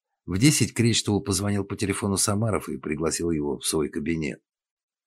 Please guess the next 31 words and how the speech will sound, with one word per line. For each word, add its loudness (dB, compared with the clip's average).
Выходя 2
из 4
комнаты, 2
он 2
сунул 0
Зауэр 2
за -2
ремень. -2
Михаил 2
сидел 2
в -4
своём 2
кресле, 2
на -2
его 2
столе 0
не 0
было 0
ни 0
книг, -6
ни -2
газет, 2
ни -6
рукописных -6
листов, 0
только 2
телефон 0
и 0
иконка -4
Полины 2
Аркадьевны. -4